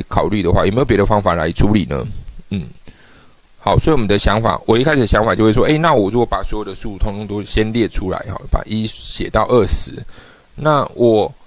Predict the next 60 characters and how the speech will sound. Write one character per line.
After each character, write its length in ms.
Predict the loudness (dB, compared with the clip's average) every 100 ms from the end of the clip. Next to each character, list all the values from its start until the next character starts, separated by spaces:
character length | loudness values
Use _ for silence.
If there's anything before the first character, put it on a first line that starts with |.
| 0
任 220 | 0 0
取 220 | -4 -6
三 260 | 0 0 0
个 160 | -4
数， 320 | 0 0 -2
所 200 | -2 0
以 20 | 4
我 160 | 4
就 180 | 4 2 0 _ _
假 140 | 0 2
设 160 | 2
我 80 | 0
第 160 | 2 2
一 60 |
个 120 | 4
数 200 | 2 2
选 180 | 2 2
了 100 | 0 -2
五， 140 | -4 -6 -8 -10 -16 -20 -20 _ _
最 120 | 0
小 160 | 2 2
的 100 | 0
数 220 | 2 0
哈， 120 | 0 2
所 140 | 4
谓 60 | 4
的 40 |
第 120 | 2
一 40 | 2
个 100 | 2
数， 220 | 2 0 0
我 100 | 0
这 100 | 2
边 100 | 0
指 100 | -2
的 60 | 0
就 120 | -2
是 60 |
最 160 | -2 -2
小 140 | -2
的 100 | -4
数。 200 | -6 -8 -4
我 60 |
如 80 | 2
果 80 | 4
选 180 | 4 4
了 120 | 2
五， 200 | 0 -2 -6 -10 -16 _ _ _ _ _ _ _ -20 _ _ _
那 140 | 0
我 160 | 2 0 -4
第 280 | -8 -8 -14 -20 _ -4
二 200 | 2 2
个 260 | 2 0 -2 -8
数 360 | -4 -2 -2 -10 -20 -20 -4
我 120 | -2
可 140 | 2
以 200 | 2 0 -6 -20 _
选 280 | -2 -2 -2
谁 320 | -4 -4 -4
呢？ 220 | -4 -8